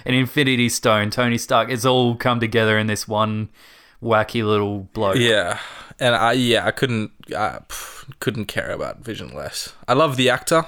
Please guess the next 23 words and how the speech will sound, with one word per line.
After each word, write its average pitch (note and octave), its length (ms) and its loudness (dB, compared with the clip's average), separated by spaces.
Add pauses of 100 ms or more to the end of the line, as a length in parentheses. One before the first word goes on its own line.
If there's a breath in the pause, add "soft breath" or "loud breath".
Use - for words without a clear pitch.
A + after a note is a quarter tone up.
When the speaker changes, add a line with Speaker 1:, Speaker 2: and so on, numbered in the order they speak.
(120)
Speaker 2:
I G#2 100 -2
think A#2+ 220 -6
he's, A2 320 -4
he A2+ 180 -8
portrayed A2 400 -2
him G#2+ 100 -2
very G#2+ 180 2
well. G#2+ 440 2
But A#2+ 120 0
I A2 80 2
think - 440 -4
the A#2 160 -12
character B2 400 0
himself G#2+ 400 0
was G#2+ 220 0
too - 240 -2
inconsequential G#2+ 840 -4
to - 140 -10
me G2+ 200 -4
to - 160 -10
matter G#2 260 0
at G2+ 180 -2
all. G#2 240 -2